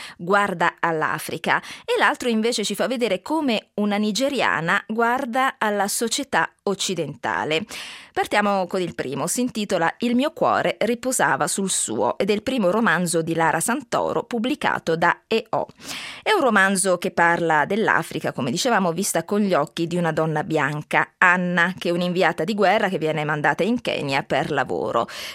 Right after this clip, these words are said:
Qui la prima persona che incontra è Mercy, è una donna nera, piuttosto corpulenta, insomma con un carattere anche abbastanza contraddittorio per alcuni aspetti,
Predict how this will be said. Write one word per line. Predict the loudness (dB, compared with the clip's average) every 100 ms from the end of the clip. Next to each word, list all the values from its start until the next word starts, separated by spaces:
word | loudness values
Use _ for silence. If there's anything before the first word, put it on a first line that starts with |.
| -4
Qui | 0 2
la |
prima | 2 0 0
persona | 0 0 0 0
che | 0
incontra | -2 0 0 0 0 2 2
è | 2
Mercy, | 2 2 0 -2 -2 0 -2 -4
è | -4
una | -2 0 0
donna | 0 0 0
nera, | -2 0 0 -2
piuttosto | -4 -4 -2 -2 -2
corpulenta, | -2 -2 -2 0 2 0 -4 -4
insomma | -2 -2
con | 0
un | -2 0
carattere | 4 4 2 0 0
anche | 0 -2
abbastanza | -4 -2 -2 0 0 0 2 2 4 2
contraddittorio | 0 0 0 0 -2 -4 2 2 2 0 -2
per | -2 -4
alcuni | -4 -4 -4
aspetti, | -4 -2 -4 -4 -4